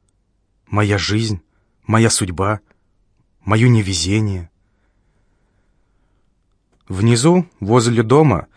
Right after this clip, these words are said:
рядом со скорой помощью стоял легковой автомобиль. На крыше крутились разноцветные маячки. Я заметил, что левый красный,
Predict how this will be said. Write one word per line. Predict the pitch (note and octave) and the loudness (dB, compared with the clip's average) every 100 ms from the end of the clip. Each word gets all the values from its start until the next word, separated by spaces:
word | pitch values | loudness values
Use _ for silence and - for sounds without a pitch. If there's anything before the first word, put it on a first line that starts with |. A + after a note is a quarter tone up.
| _ _ _ - | _ _ _ -4
рядом | C3+ B2+ C3 | 0 2 0
со | - A#2+ | 2 0
скорой | - B2+ A#2+ G#2 | 0 0 0 2
помощью | C#3 D#3 D3+ D3+ | 2 2 2 -2
стоял | - G#2 G#2+ C3 | -2 0 0 0
легковой | B2+ - F#2 F#2 | -2 -4 -4 -2
автомобиль. | F#2+ - G#2 G#2 E2+ C#2+ - _ _ _ _ _ _ _ _ - | -4 -6 -4 -4 -6 -12 -16 _ _ _ _ _ _ _ _ -6
На | A2 | -2
крыше | - F3 - | 2 2 2
крутились | C#3 A#2 G#2 C3+ C#3+ | 0 0 0 0 0
разноцветные | A#2 G2+ G2 - G2+ G2 A2 | -2 -2 -4 -2 -4 -2 -2
маячки. | A2 A#2 A#2+ - - - - _ _ _ _ _ _ _ _ _ - | 0 -2 -2 -6 -8 -12 -14 _ _ _ _ _ _ _ _ _ -4
Я | A2 A#2 | 0 2
заметил, | A2+ A#2+ D#3 A#2+ D2+ - _ _ _ - | 2 2 2 0 -6 -8 _ _ _ -10
что | - A#2 | -2 2
левый | A#2+ B2 G#2 G2 | 4 4 2 -2
красный, | - A2+ D3 - F#2 C#2 | -2 -2 0 -2 -6 -8